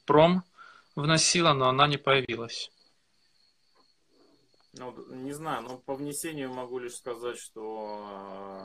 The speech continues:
Speaker 2: э, вносится она до того, как вносится сычужный фермент. Э, точно не помню уже по времени, но, по-моему, за полчаса вносится плесень.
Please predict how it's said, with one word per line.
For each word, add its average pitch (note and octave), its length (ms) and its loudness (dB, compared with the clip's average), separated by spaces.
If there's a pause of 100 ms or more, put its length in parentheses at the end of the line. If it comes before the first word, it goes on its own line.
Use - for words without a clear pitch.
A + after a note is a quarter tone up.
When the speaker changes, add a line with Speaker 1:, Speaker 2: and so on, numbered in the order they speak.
(140)
Speaker 2:
э, A2+ 60 -16
вносится A#2 540 -10
она A2 320 -10
до G#2+ 280 -10
того, G#2 300 -10
как G2 140 -16
вносится G#2+ 400 -14
сычужный G#2+ 440 -16
фермент. C3 540 -14 (1120)
Э, G2 320 -12
точно B2+ 240 -10
не A#2+ 100 -14
помню D3+ 300 -10
уже A2 140 -10
по A2+ 120 -12
времени, A2 340 -12
но, G2+ 140 -14
по-моему, A#2 460 -12
за A2 120 -12
полчаса A2 760 -12
вносится F#2+ 1120 -16
плесень. D#3 560 -12